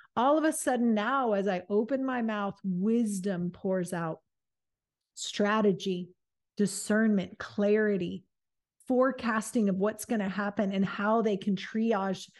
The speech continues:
current situations, as well as forecast and navigate future situations.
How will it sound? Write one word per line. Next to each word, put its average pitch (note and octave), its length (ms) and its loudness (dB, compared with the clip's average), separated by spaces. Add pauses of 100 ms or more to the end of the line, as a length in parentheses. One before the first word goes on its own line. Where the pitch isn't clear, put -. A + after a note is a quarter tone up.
(160)
current C4 360 0
situations, G3+ 800 0
as G#3 140 -4
well A3 180 2
as G3+ 180 -2 (140)
forecast C4+ 760 -2
and G3 120 2
navigate F#3+ 600 -2
future G3+ 400 -4
situations. F3 920 -6